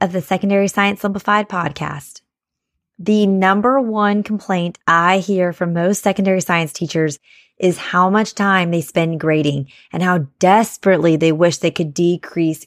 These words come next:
grading time. And I one hundred percent get it. I have been in your shoes and I know how hard this is, especially if you have three or more preps and, or if one of them is an A P class. But I am here to tell you that the best way to decrease your grading time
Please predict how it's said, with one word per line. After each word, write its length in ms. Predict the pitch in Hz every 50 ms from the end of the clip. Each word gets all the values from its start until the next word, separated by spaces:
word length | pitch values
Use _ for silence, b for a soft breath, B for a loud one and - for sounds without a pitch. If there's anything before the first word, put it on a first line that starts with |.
| _
grading 380 | - - 151 151 147 143 147 147
time. 420 | - - 147 143 147 151 160 156 - _ _ _ _ _ _ -
And 260 | 185 180 185 180 175 - -
I 300 | - 202 220 233 240 240
one 240 | 202 202 190 180 156
hundred 380 | - - - 220 220 220 196
percent 280 | 196 170 - 165 160 151
get 160 | 151 143 143
it. 160 | - - - _ b b b b b b b b b b
I 140 | - 196 214
have 180 | 214 185 160
been 160 | - 190 190 208
in 100 | 220 233
your 160 | 247 269 262
shoes 480 | - - - 214 202 196 202 202 196
and 140 | - 185 185
I 80 | 180 175
know 340 | 175 165 170 170 180 185 190
how 180 | 175 185 185
hard 280 | 180 - 170 165 160 160
this 180 | 160 139 -
is, 300 | 160 151 139 151 147 - b b b b b b
especially 680 | - 180 - - - - 202 208 214 - - 262 277 277
if 100 | 247 -
you 60 | 220
have 140 | 190 175 -
three 360 | - - _ - 170 180 185
or 60 | 202
more 200 | 214 233 247 254
preps 440 | 254 - 196 180 175 180 - - - b b b b b b b _ -
and, 400 | 175 185 185 185 180 180 180 170 -
or 220 | - 180 180 180 180
if 100 | 143 -
one 140 | 175 185
of 160 | 190 202 180 -
them 180 | 196 196 185
is 220 | - - 175 160 175
an 100 | 170 -
A 180 | - 165 160 170
P 200 | - - - 160
class. 540 | - - - 151 139 - - - - - - b b b b b b b
But 140 | - 190 - -
I 200 | 196 196 214 254
am 120 | 285 294
here 160 | 262 262 262
to 80 | 247 233
tell 220 | - 190 185 180
you 160 | 175 175 175
that 200 | 165 170 170 -
the 80 | - 165
best 640 | 147 - _ - 190 180 202 240 254 - - -
way 300 | - 190 196 185 185 180
to 160 | 175 - 175 165
decrease 580 | 151 175 175 175 - - - 190 196 190 -
your 120 | - 170 156
grading 500 | 147 - 151 151 160 170 185 214 220 202
time 480 | - 165 156 160 180 202 226 233 220